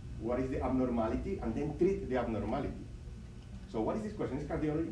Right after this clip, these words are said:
Is E K G? Is pharmacology? Is, is clinical medicine or is tra-, musculoskeletal trauma? It's everything. Okay, and simply was, there was a hyperkalemia.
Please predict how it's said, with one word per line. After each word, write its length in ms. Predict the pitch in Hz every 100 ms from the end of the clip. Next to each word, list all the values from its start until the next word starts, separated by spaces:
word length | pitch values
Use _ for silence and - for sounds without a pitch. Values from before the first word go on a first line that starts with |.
| -
Is 120 | - 147
E 40 |
K 140 | 143 127
G? 180 | 139 - - -
Is 100 | 127
pharmacology? 600 | 147 139 127 131 147 185 - 127
Is, 100 | 131 135 147
is 120 | -
clinical 380 | 143 151 143 139
medicine 360 | 143 - 190
or 80 | 123
is 140 | 131
tra-, 220 | - 123 - - - - - - - 127
musculoskeletal 680 | 123 113 107 131 123 113 -
trauma? 220 | - - - - -
It's 100 | -
everything. 300 | - - - - - - - - - - - - - - - - - 104
Okay, 120 | 160 139
and 80 |
simply 320 | 113 151 160 180
was, 300 | 135 135 127
there 120 | 113
was 220 | 113 113
a 20 |
hyperkalemia. 1000 | 104 120 131 147 160 170 180 180 175 180